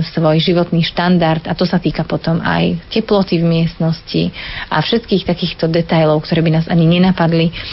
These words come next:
podobne ako nás ani nenapadne, že veľmi dôležitou fyziologickou potrebou je potreba dýchania, lebo my to robíme automaticky.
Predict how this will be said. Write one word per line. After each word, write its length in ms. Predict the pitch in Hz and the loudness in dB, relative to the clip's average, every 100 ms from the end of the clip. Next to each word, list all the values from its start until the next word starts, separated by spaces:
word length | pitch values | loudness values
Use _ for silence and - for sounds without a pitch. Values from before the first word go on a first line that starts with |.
| - - | -14 -4
podobne 400 | 185 180 170 160 | 0 0 0 0
ako 160 | 170 | 0
nás 160 | 170 165 | 0 2
ani 160 | 175 165 | 2 2
nenapadne, 720 | 165 165 165 160 160 160 160 | 4 2 0 0 0 0 0
že 320 | 170 160 165 - - | 0 0 -2 -6 -2
veľmi 320 | 185 180 180 | 2 4 2
dôležitou 480 | 170 175 165 165 151 | 2 0 0 -2 -2
fyziologickou 720 | 170 175 170 165 170 - 151 | -2 2 2 2 -2 -2 -4
potrebou 400 | 165 - 160 160 156 | -2 -2 -2 0 -2
je 80 | |
potreba 400 | 151 165 170 160 | -2 -2 0 0
dýchania, 640 | 156 160 - 165 156 151 160 | 0 0 0 0 2 0 -2
lebo 240 | 185 170 | 0 2
my 80 | 175 | 2
to 160 | 165 175 | 2 0
robíme 240 | 165 160 | 2 2
automaticky. 800 | 156 156 170 151 - 160 - 165 | 2 0 0 -2 -2 -8 -4 -4